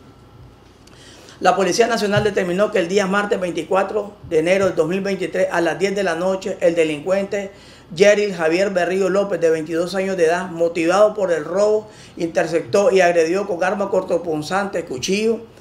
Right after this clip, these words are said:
al ciudadano Carlos Javier Rocha Jiménez, que descanse en paz, provocándole la muerte. El delincuente posterior se dio a la fuga.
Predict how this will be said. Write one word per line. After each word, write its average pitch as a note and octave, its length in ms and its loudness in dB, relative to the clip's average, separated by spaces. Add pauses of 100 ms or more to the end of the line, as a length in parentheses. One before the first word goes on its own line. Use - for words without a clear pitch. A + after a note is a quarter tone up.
(640)
al E3 160 0
ciudadano F3+ 580 2
Carlos F#3+ 360 2
Javier F3 320 0
Rocha G3 340 -2
Jiménez, G#3+ 560 -2 (1120)
que F3 100 6
descanse F#3 560 2
en D#3 120 -4
paz, D#3+ 260 -4
provocándole G#3 640 0
la F3 140 0
muerte. G#3 540 2
El F3+ 120 0
delincuente F3+ 760 -2
posterior E3+ 500 0
se F3+ 140 0
dio F3 100 4
a F3 40 2
la E3 100 0
fuga. C#3 300 -4